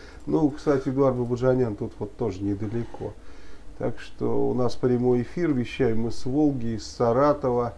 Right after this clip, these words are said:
а, из России. До новой исторической эпохи осталось семьсот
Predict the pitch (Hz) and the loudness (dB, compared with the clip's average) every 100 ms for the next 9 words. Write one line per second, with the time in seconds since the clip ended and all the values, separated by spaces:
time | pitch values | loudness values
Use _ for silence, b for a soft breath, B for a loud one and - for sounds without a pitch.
0 | b b b b b - - - 104 117 | b b b b b -8 -6 -4 0 0
1 | 123 139 151 143 - - 104 104 104 101 | 6 8 8 6 0 -4 -2 0 -2 0
2 | 120 131 127 127 131 127 - 139 135 127 | 6 8 8 6 6 4 4 4 4 0
3 | - 131 123 139 123 131 120 - 131 123 | -2 -2 0 0 2 0 0 2 2 2
4 | - 123 120 135 | -4 -6 -4 -4